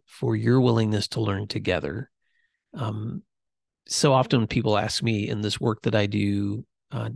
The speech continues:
"Do I enjoy the work?" And the answer is yes. Um, when else do it,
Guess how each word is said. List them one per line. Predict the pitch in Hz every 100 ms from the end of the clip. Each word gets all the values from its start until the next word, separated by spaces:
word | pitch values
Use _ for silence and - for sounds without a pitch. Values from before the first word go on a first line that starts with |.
| -
"Do | 143
I | 98
enjoy | 101 147 165
the | 151
work?" | 147 143 139 - - - _ _ _ _ _ _ -
And | 120 110
the | 117
answer | 160 117
is | 107
yes. | 110 131 - - - - _
Um, | 139 123
when | 123 120 143
else | 135 120 - - - _ _ _ _ _ _ _ _ _ _ _ _
do | - 113 110 107 110 117 - _ - _ _ _ _ _ _ _ _ _ _ _ _ _ _ -
it, | -